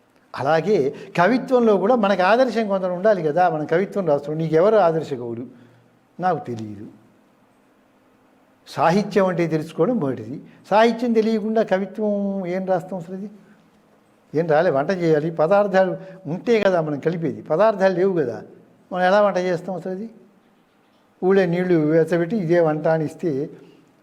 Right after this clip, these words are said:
ఒప్పుకోరు. పదార్థాలను వంట చేయాలి. ఆ చేయడంలో టెక్నిక్స్ తెలుసుకోవడం తర్వాత. పదార్థాలు రుచిగా చేయాలంటే వంట మాస్టర్ వస్తాడు, ఆయన అడిగితే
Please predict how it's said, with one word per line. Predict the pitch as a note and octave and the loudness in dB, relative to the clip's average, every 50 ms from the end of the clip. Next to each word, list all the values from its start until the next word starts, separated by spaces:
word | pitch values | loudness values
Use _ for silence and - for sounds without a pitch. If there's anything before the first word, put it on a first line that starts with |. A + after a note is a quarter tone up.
| _ _ _ _ - | _ _ _ _ -10
ఒప్పుకోరు. | C#3 A#2 - A#2+ G#2+ G#2 G2 G#2+ - _ _ _ _ _ _ _ _ _ _ - | -8 -8 -10 -12 -18 -20 -20 -20 -20 _ _ _ _ _ _ _ _ _ _ -2
పదార్థాలను | F3 F#3+ A3+ A3+ A3+ A3+ F#3+ G3 G3 G3+ G3+ A3 G#3+ | 0 4 4 4 4 4 2 2 2 2 0 -2 -2
వంట | G3 D#3 D3 | -4 -4 -4
చేయాలి. | D#3 C3 C3+ A#2+ G#2+ A2 - | -4 -6 -8 -10 -8 -4 0
ఆ | G3+ G#3 G#3+ F#3+ F3+ | 2 4 4 4 4
చేయడంలో | A3 B3 A#3 C#4 C#4+ D#4+ D4 | 2 2 2 0 0 0 -2
టెక్నిక్స్ | G#3+ - A#3 A#3+ A#3 - D#4 D4 G#3 F3+ - | 0 0 0 0 2 0 -2 -4 -4 -2 -2
తెలుసుకోవడం | A#3 G#3 - G#3+ - G#3 G3+ G3+ | -2 -2 -2 -2 -2 -2 -2 0
తర్వాత. | E3+ F3 D#3+ D#3+ D3+ C3+ A2+ G#2 F2+ - - - - _ _ _ _ _ _ _ _ _ _ _ _ _ - | -2 0 2 2 2 0 -2 -6 -12 -14 -18 -20 -20 _ _ _ _ _ _ _ _ _ _ _ _ _ -6
పదార్థాలు | B2+ C#3 F#3 G3+ G#3 F#3+ E3+ F#3+ G3 F#3 | 0 2 4 4 4 4 4 4 4 4
రుచిగా | E3 D#3+ D#3+ F3 F#3+ F#3+ | 2 -2 -2 0 2 2
చేయాలంటే | F#3 E3+ F3+ F3+ F3 E3+ E3+ F3+ G#3 C#4+ | 2 4 4 4 4 4 4 2 2 2
వంట | A3+ F3+ F3 G3+ | 2 2 2 2
మాస్టర్ | F#3+ F#3 F3 E3+ - E3+ | 2 2 0 0 -2 -4
వస్తాడు, | C#3 - - E3+ D#3+ D#3 | -6 -4 -4 -4 -2 -2
ఆయన | D3+ C#3+ D3+ | -2 0 0
అడిగితే | D3+ E3 F3 E3 A#3+ A#3 | 0 0 2 0 0 -2